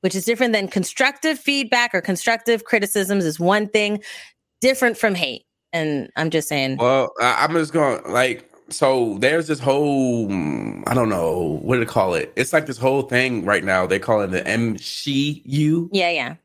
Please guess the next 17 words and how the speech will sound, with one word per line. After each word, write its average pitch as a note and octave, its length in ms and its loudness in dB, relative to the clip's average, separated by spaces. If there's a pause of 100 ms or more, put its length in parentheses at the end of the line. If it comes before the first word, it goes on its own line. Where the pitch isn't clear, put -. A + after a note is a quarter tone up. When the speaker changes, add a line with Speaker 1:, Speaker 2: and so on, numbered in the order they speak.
(120)
Speaker 1:
yeah. D#3 200 -8 (120)
Speaker 2:
So G2+ 640 0 (180)
they B2+ 160 0
haven't, C3 420 -2
uh, A2 540 0
uh, - 40 -8
me E3 220 2
personally, D3+ 360 0
I C3+ 80 0
don't C3+ 100 0
care. F#2+ 320 2
Like, F2 140 0
I, G#2 160 2
in, A#2+ 140 -2
in A#2 160 2
reality, B2+ 460 2
like, F#2+ 220 2